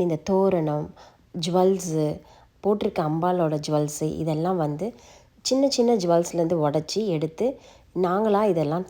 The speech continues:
தயார் பண்ணது. ரொம்ப அழகா வந்தது இன்னைக்கு அலங்காரம். And நெய்வேத்தியம் பார்த்தீங்கன்னா, இன்னைக்கு கேசரி, லெமன் ரைஸ், பெப்பர் ரைஸ், அப்புறம் பார்த்தீங்கன்னா கருப்பு சுண்டல். இதுதான் இன்னையோட நெய்வேத்தியம். இன்னைக்கு பார்த்தீங்கன்னா ஒரு முப்பத்தஞ்சு பேர் கிட்ட வராங்க.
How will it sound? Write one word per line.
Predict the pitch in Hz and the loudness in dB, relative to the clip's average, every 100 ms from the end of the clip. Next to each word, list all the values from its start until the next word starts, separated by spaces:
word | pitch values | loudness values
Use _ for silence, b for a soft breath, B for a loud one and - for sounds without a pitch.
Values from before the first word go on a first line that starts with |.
| 151 | -4
தயார் | 143 151 - | -4 -4 -6
பண்ணது. | 139 131 180 277 B B B - | -8 -6 -6 -8 B B B -6
ரொம்ப | 190 240 226 | -2 2 2
அழகா | 165 170 170 185 | 4 2 2 2
வந்தது | 151 139 175 285 - | 0 -2 -6 -6 -4
இன்னைக்கு | 180 160 139 | -4 -4 -4
அலங்காரம். | 143 147 139 156 285 B B B B | -4 -4 -4 -4 -6 B B B B
And | 185 170 180 | -4 0 2
நெய்வேத்தியம் | 240 269 208 190 156 | 4 4 2 0 -2
பார்த்தீங்கன்னா, | 143 151 175 160 | -6 -4 -2 0
இன்னைக்கு | 143 139 185 294 B B B | -2 -4 -4 -4 B B B
கேசரி, | 220 226 - 170 202 - b b 160 170 | 0 0 -2 -2 -4 -8 b b 0 2
லெமன் | 190 240 226 | 2 2 0
ரைஸ், | 156 151 240 - - - | 0 0 -2 -6 -6 -2
பெப்பர் | 196 - 233 170 | 0 4 4 4
ரைஸ், | 147 180 - - b b b | 2 0 -4 -14 b b b
அப்புறம் | 180 233 240 | -4 0 0
பார்த்தீங்கன்னா | 180 160 151 180 320 - | 0 -2 -2 -2 -4 -4
கருப்பு | 196 214 240 247 | 0 0 -2 -2
சுண்டல். | 175 135 127 - B B B | -2 -2 -4 -10 B B B
இதுதான் | 220 240 233 220 | 0 4 4 4
இன்னையோட | 180 165 156 147 | 2 2 2 0
நெய்வேத்தியம். | 147 147 135 147 285 B B B | 0 -2 -2 -4 -6 B B B
இன்னைக்கு | 220 254 254 214 | 0 0 0 0
பார்த்தீங்கன்னா | 185 180 226 214 | 0 0 0 0
ஒரு | 170 | -2
முப்பத்தஞ்சு | 175 247 247 226 180 151 | -2 -2 0 2 0 -2
பேர் | 160 170 | -4 -4
கிட்ட | - 165 | -4 -2
வராங்க. | 143 135 135 | -2 -4 -4